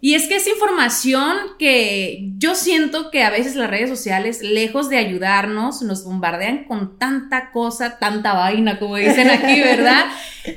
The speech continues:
Speaker 1: Que a veces cometemos muchos errores para cuidarnos, eh, el rostro, que es muy importante, pero no dejemos fuera el cuello, las manos, y no solamente por un tema estético, sino también por un tema de salud.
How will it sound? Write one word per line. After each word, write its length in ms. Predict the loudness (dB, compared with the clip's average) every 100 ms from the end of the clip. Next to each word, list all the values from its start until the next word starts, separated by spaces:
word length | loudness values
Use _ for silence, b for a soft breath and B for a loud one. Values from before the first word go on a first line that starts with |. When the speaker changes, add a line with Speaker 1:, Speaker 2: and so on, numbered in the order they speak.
| 0
Speaker 1:
Que 460 | 2 4 4 4
a 120 | 2 2
veces 240 | 2 -2
cometemos 480 | -2 -2 -2 -2 0
muchos 360 | 0 -2 -6 -4
errores 340 | -2 -4 -6
para 240 | -4 -6 -4
cuidarnos, 540 | -4 -4 -4 -6 -8
eh, 200 | -8 -4
el 160 | -2 0
rostro, 600 | 2 4 2 0 -2 -4
que 100 | -4
es 60 | -4
muy 140 | -2
importante, 640 | -2 -4 -4 -4 -2 -4 -4
pero 360 | -2 -2 -2
no 100 | -2
dejemos 400 | -2 -2 -4 -4
fuera 320 | -4 -4 -4 -6
el 160 | -10 -8
cuello, 640 | -6 -4 -4 -4 -6 -6
las 320 | -6 -6 -6
manos, 720 | -2 0 0 0 -2 -6 -8 B B
y 200 | -8 0
no 100 | 2
solamente 480 | 2 0 0 -2 -4
por 140 | -4 -2
un 120 | 0
tema 200 | 0 -2
estético, 720 | -4 -2 -2 -2 -6 -12 -14
sino 200 | -10 -6
también 240 | -2 -2
por 120 | 0 -2
un 100 | -2
tema 240 | -4 -2
de 80 | -4
salud. 540 | -6 -6 -4 -4 -6